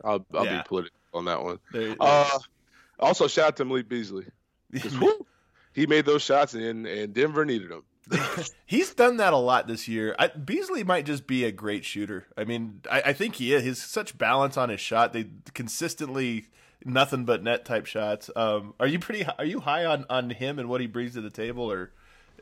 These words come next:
Speaker 2: he's kind of a narrowly focused guy, but, um, like you said, big impact?
Speaker 1: Oh, there's nothing wrong with having a specialist
Speaker 2: Yep.
Speaker 1: on your team. There's nothing wrong with, with having a specialist at, at that size.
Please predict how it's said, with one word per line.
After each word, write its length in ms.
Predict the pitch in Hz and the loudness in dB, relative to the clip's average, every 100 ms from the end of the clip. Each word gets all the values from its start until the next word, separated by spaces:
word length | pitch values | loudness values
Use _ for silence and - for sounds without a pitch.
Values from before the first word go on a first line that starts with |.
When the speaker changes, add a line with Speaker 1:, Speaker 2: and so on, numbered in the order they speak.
| - - | -20 -12
Speaker 2:
he's 220 | 110 123 | -8 -2
kind 160 | 175 180 | 0 0
of 60 | |
a 60 | 117 | -2
narrowly 480 | 101 123 143 113 107 | -2 2 4 2 -2
focused 400 | - 101 104 - | -4 -6 -8 -6
guy, 200 | 110 110 | -4 -4
but, 240 | 104 95 - - | -6 -10 -10 -8
um, 420 | 104 104 98 98 _ 78 - | -6 -8 -12 -20 _ -20 -10
like 200 | 113 107 | -8 -8
you 60 | |
said, 260 | 101 117 98 | -6 -6 -6
big 160 | 110 113 | -8 -8
impact? 420 | 117 101 87 _ _ _ _ _ _ - | -10 -12 -14 _ _ _ _ _ _ 0
Speaker 1:
Oh, 160 | 302 294 | 2 2
there's 200 | 160 147 | 0 -4
nothing 220 | 349 143 | -2 0
wrong 240 | 120 196 | 0 0
with 120 | 147 117 | 0 2
having 360 | 131 143 113 | 2 2 -2
a 60 | 101 | -8
specialist 640 | - 123 - 107 - - _ | -6 -6 -6 -12 -14 -20 _
Speaker 2:
Yep. 160 | 127 143 | 0 0
Speaker 1:
on 40 | |
your 100 | 104 | -2
team. 220 | 98 107 104 _ _ 131 - | -8 -10 -12 _ _ -18 -8
There's 120 | 120 | 0
nothing 220 | 156 151 | 0 2
wrong 400 | 135 139 127 107 | 0 0 -2 -8
with, 240 | 113 101 65 | -8 -8 -6
with 140 | 113 | -2
having 240 | 117 123 110 | 0 0 -4
a 20 | |
specialist 420 | - 113 - 101 | -4 -4 -4 -8
at, 120 | 95 - | -10 -8
at 120 | 104 | -4
that 200 | 107 98 | -2 -4
size. 460 | - 87 87 123 - | -2 -2 0 -2 -8